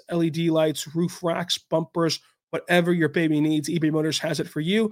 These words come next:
With eBay's Guaranteed Fit, it's guaranteed to fit your ride the first time, every time, or your money back. Plus, at these prices, you're burning rubber and not cash. So keep your ride or die alive at ebay motors dot com. eBay Motors is guaranteed fit,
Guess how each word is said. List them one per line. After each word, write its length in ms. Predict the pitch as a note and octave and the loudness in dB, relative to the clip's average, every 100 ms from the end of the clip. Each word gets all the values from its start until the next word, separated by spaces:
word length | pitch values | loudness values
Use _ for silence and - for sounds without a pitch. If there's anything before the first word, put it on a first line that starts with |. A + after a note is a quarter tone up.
| - _ - | -6 _ -10
With 160 | D3+ | -10
eBay's 380 | - F#3 F3 E3 | 0 2 4 4
Guaranteed 440 | E3+ D#3 D3+ D#3 C#3 | 2 0 0 -2 -2
Fit, 280 | - F3+ | 2 2
it's 160 | D3+ C#3 | 2 -6
guaranteed 420 | - E3+ D#3+ F3 | 0 0 0 -2
to 80 | D3 | -4
fit 220 | - D#3+ | -2 -2
your 160 | D#3 D3 | 0 0
ride 240 | D3+ D3+ | 0 0
the 80 | C#3+ | -4
first 280 | C3+ G3 - | 0 0 0
time, 220 | F#3 F3+ | 0 0
every 180 | E3+ E3+ | 0 0
time, 300 | E3 E3 D#3 - _ _ | 2 0 0 -6 _ _
or 120 | E3 | -4
your 80 | D3+ | 0
money 180 | D3+ D3+ | 2 4
back. 340 | C#3 C3 - _ _ _ _ | 2 0 -2 _ _ _ _
Plus, 460 | - G#3+ F3 F#3 - _ _ - | 2 4 4 0 -6 _ _ -6
at 120 | D3+ | -2
these 180 | F#3+ F3+ | -2 -2
prices, 540 | F3 F3+ F3 F3 - | -2 -2 0 0 0
you're 160 | D#3+ C#3+ | -4 -2
burning 400 | D3+ D#3+ D3+ C#3+ | 0 0 2 2
rubber 440 | D#3+ E3+ E3+ F3 - | 2 2 0 -2 -6
and 180 | D3 D3 | -2 0
not 320 | D3 D#3 - _ _ | 0 -2 -8 _ _
cash. 420 | D#3+ C#3+ - - - - _ - | -4 -4 -4 -6 -8 -18 _ -4
So 360 | E3 D3 C#3 - | 0 0 -2 -14
keep 260 | - A3 G#3+ | -2 0 2
your 160 | G3+ F3 | 2 2
ride 200 | F3+ F3 | 2 0
or 80 | |
die 180 | E3 D#3+ | 4 6
alive 440 | D#3 D#3 D3 D3+ D3 - | 6 4 2 0 -2 -2
at 260 | D3+ D3+ - | -2 -2 -4
ebay 240 | F3+ D#3+ | 0 2
motors 220 | D#3 D#3 C#3 | 2 0 -2
dot 180 | - | -4
com. 320 | - G3 A3+ G#3+ _ _ _ - | 0 0 0 -4 _ _ _ -2
eBay 140 | F3 | 2
Motors 340 | E3 E3+ E3 D#3 | 4 4 2 -2
is 140 | C#3+ | -4
guaranteed 420 | C#3+ D#3+ D#3+ D#3+ | 0 0 0 -4
fit, 320 | C#3 E3+ E3 | -4 -2 -2